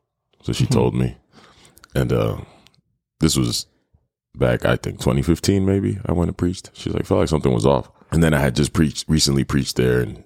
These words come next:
Speaker 1: twenty nineteen or twenty twenty, whenever it was. It was during
Speaker 2: Uh-huh.
Speaker 1: the pan-, the pandemic. And she goes, "But this time you came and it's like, you're just as passionate." She's like, "But there's actually life."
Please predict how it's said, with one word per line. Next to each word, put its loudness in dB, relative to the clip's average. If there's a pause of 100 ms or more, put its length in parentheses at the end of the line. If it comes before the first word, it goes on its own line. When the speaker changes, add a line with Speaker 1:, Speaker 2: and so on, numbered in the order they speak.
Speaker 1:
twenty 2
nineteen 0
or -2
twenty 0
twenty, -2
whenever 0
it 2
was. 0
It -16
was 0
during 4
Speaker 2:
Uh-huh. 2
Speaker 1:
the -2
pan-, 2 (100)
the 0
pandemic. -2 (140)
And -4
she 0
goes, -2
"But -6
this 2
time 2
you 2
came -2
and -10 (260)
it's -20
like, -12
you're -2
just 0
as -4
passionate." -2
She's -8
like, -10
"But -10
there's 0
actually -2
life." -2